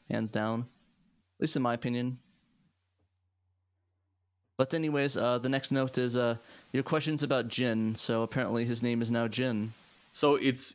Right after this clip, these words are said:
Speaker 2: it's Jin,
Speaker 1: Jin,
Speaker 2: and, like,
Speaker 1: yeah.
Speaker 2: so in Japanese it's written as Jin, like, because there's no N G noise in Japanese, and
Speaker 1: Yeah.
Speaker 2: so you could argue that Jing's real name is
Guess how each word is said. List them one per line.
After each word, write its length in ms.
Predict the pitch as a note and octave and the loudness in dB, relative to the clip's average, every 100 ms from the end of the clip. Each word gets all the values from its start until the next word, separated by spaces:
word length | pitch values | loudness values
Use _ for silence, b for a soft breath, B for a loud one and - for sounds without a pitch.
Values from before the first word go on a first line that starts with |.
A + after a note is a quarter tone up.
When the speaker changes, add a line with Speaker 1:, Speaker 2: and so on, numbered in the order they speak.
| - | -2
Speaker 2:
it's 260 | C3+ G#2 | -2 -2
Jin, 640 | G2+ - A2 A2 C#3 D#3+ E3+ | -8 -2 0 2 0 -2 -4
Speaker 1:
Jin, 180 | A#2 A#2 | 0 2
Speaker 2:
and, 180 | B2 A#2 | 4 4
like, 160 | A2 | 4
Speaker 1:
yeah. 60 | G#2 | 4
Speaker 2:
so 140 | G#2 | 4
in 100 | A2+ | 4
Japanese 500 | B2 A2+ A#2+ A2+ A2 | 2 2 0 -2 0
it's 180 | G2+ G2+ | -2 -2
written 280 | G#2+ G#2 G2 | 0 0 0
as 160 | F#2 G2 | -2 -4
Jin, 460 | G2 A2 G2+ F#2 F#2+ - | -2 0 0 -2 -6 -2
like, 260 | G#2+ G#2+ | 0 0
because 260 | B2 A#2+ A#2 | -2 0 0
there's 200 | A#2 G#2+ | 0 2
no 180 | C3 B2+ | 2 2
N 220 | A2 G#2+ | 0 0
G 180 | G2+ G#2 | 0 0
noise 340 | G#2 A2 G#2 | 0 0 0
in 100 | G2+ | -2
Japanese, 640 | G2 F2+ F#2+ F#2 A2+ C3 B B B B B | -2 -2 -2 -2 -2 -4 B B B B B
and 140 | C3+ | 2
Speaker 1:
Yeah. 60 | G#2 | 4
Speaker 2:
so 580 | G#2 C3+ B2+ A#2+ A#2 - - C3 | 4 6 6 6 2 -4 -8 -4
you 240 | A2+ E3+ | 0 0
could 180 | - D#3 - | 4 2 6
argue 440 | C3+ D#3+ B2 A2+ | 6 6 4 2
that 200 | G#2 G2 | 2 2
Jing's 360 | A#2 A2+ G#2+ G2+ | 0 0 0 0
real 200 | G#2 G2 | 0 2
name 280 | G2 F#2+ | 0 -2
is 260 | E2+ G2+ | -2 -4